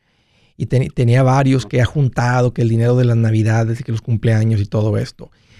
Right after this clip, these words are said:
Y ahora el muchachito, este, vendió un par de, dije, "Pues órale", y ha agarrado vuelo. Tiene, ah, eso, eso fue, no, eso fue reciente. Y que le, oye, que le mando un link, que me salen unos ahí por OfferUp,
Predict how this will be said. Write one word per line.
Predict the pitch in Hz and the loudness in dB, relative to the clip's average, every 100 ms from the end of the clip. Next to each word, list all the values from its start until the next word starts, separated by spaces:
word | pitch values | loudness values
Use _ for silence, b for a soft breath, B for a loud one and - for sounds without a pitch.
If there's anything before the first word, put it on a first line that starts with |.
| b | b
Y | - | 0
ahora | 135 180 | 4 4
el | 190 | 2
muchachito, | 190 151 151 143 151 - | 2 2 0 2 -2 -2
este, | 156 123 - 131 131 - - | -4 -4 -4 -4 -4 -4 -4
vendió | 143 139 127 | 2 2 4
un | 143 | 2
par | 131 127 | 0 -2
de, | 123 | 0
dije, | 107 101 | 0 0
"Pues | 110 98 | -2 0
órale", | 135 190 240 - | 0 -2 -4 -4
y | 151 | 0
ha | 120 | 2
agarrado | 143 143 135 131 | 2 2 2 2
vuelo. | 131 110 120 135 117 - _ _ | 2 2 2 0 -4 -12 _ _
Tiene, | 135 139 | -6 -4
ah, | 156 | -2
eso, | 165 | -2
eso | 170 175 151 156 | -2 -2 -2 -2
fue, | 156 | 0
no, | 151 147 | 0 2
eso | 139 | 0
fue | 156 160 | 0 0
reciente. | 147 123 131 110 98 - _ _ _ _ _ - | 2 0 0 0 -2 -10 _ _ _ _ _ -18
Y | - | -4
que | 120 | 0
le, | |
oye, | 123 127 | 2 2
que | 117 | 2
le | 117 | 2
mando | 123 135 147 | 2 2 2
un | 123 | 2
link, | 113 | 2
que | 117 | 0
me | 101 | 0
salen | 135 | 0
unos | 143 143 135 | 0 0 0
ahí | 131 | -2
por | 139 | 0
OfferUp, | 131 131 135 147 196 | -2 -2 -2 -2 -4